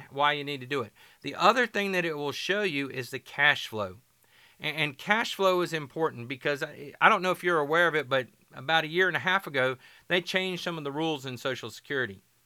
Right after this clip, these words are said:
It used to be relatively easy to calculate the benefits because three quarters of the people had the same strategy.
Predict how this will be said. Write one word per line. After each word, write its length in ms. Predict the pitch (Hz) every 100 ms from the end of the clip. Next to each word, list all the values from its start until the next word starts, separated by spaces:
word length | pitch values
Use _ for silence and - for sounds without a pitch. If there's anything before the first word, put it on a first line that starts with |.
| _ - -
It 140 | 180 175
used 240 | 214 240
to 60 | 190
be 100 | 165
relatively 560 | 160 160 - 147 147
easy 380 | 143 170 180 147
to 100 | 131
calculate 500 | - 143 139 139 135
the 60 | 127
benefits 400 | 143 147 160 -
because 400 | 127 156 151 -
three 240 | 160 180
quarters 300 | 180 190 175
of 80 | 185
the 140 | 185
people 240 | 202 180 160
had 200 | 165 160
the 60 |
same 320 | 156 165 170 165
strategy. 640 | 170 165 139 95 95